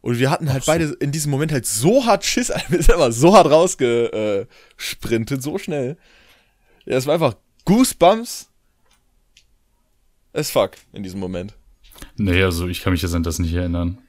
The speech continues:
Speaker 2: Also ich, ich weiß, dass, äh, ich mal mit dir in so einem Outlet war, mit deiner Mutter auch, aber ich hab keine Ahnung von irgendeiner Klinke, die sie runtergegangen ist und von irgendeinem, von irgendeiner Tür.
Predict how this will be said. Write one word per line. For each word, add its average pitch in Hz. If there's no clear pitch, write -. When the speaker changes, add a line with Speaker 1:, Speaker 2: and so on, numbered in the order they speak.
Speaker 2:
Also 82
ich, -
ich -
weiß, 92
dass, -
äh, 80
ich 92
mal 95
mit 87
dir -
in 92
so 87
einem 85
Outlet 90
war, 78
mit 80
deiner 76
Mutter 92
auch, 78
aber 71
ich -
hab -
keine 80
Ahnung 76
von -
irgendeiner 78
Klinke, 95
die 90
sie 87
runtergegangen 92
ist 95
und 85
von 80
irgendeinem, 85
von -
irgendeiner 82
Tür. 101